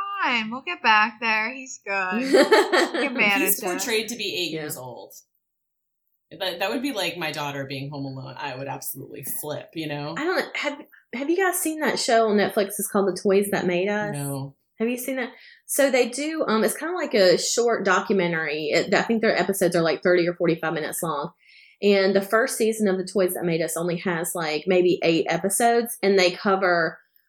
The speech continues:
Speaker 2: Barbie, My Little Pony, Hello Kitty, G I Joe, Transformers, Ninja Turtles. Like, they cover, like, the major toys that you played with as a kid, and they do the history of them. So this month, Netflix released The Movies That Made Us, and there's,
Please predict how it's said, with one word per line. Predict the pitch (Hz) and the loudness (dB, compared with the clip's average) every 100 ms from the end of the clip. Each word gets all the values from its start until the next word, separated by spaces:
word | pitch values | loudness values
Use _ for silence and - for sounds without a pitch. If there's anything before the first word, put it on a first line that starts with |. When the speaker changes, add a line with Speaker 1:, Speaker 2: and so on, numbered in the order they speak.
| _ | _
Speaker 2:
Barbie, | 202 196 175 170 156 160 160 165 - | 4 6 6 4 0 -2 -4 -6 0
My | 190 180 | 2 4
Little | 185 185 | 4 2
Pony, | 180 175 170 156 160 | 2 0 0 -2 -2
Hello | 180 180 | 2 2
Kitty, | 180 196 165 156 151 | 2 2 2 0 -4
G | - 185 | -2 0
I | 175 | 2
Joe, | 180 156 151 147 | 2 2 0 -2
Transformers, | - 175 170 - 151 151 151 151 175 | -2 -2 -2 -4 -6 -6 -6 -2 0
Ninja | 170 165 | 0 0
Turtles. | 165 147 143 131 - | -2 0 0 -2 0
Like, | 175 | 2
they | 175 | 2
cover, | 175 226 233 | 2 2 2
like, | 220 190 | 2 4
the | 196 | 4
major | 180 202 233 220 | 6 6 4 2
toys | 190 165 170 | 2 0 0
that | 90 | -2
you | 170 170 - | -2 -4 0
played | 240 220 | 2 2
with | 196 | 2
as | 170 | -2
a | 170 | -2
kid, | 349 214 170 - - - _ | 2 2 2 -4 -20 -20 _
and | 214 | 6
they | 196 | 6
do | 208 208 | 6 2
the | |
history | 208 190 180 180 156 | 2 0 0 -2 -2
of | 143 - | -4 -6
them. | 131 - 170 _ _ _ _ _ _ _ _ - 214 | -10 -10 -14 _ _ _ _ _ _ _ _ -12 -6
So | - 208 190 | 2 6 8
this | 185 240 277 | 6 2 0
month, | 262 254 190 147 - 202 | -4 -4 -2 -4 -4 0
Netflix | 202 196 208 - - | 2 2 -2 -2 -2
released | 180 180 175 180 | 0 0 -2 -2
The | 175 | 2
Movies | 185 196 208 196 | 6 6 4 0
That | 160 156 | -4 -4
Made | 165 139 | -4 -4
Us, | 139 160 - - | -8 -8 -12 -2
and | 190 | 2
there's, | 185 175 175 | 2 2 0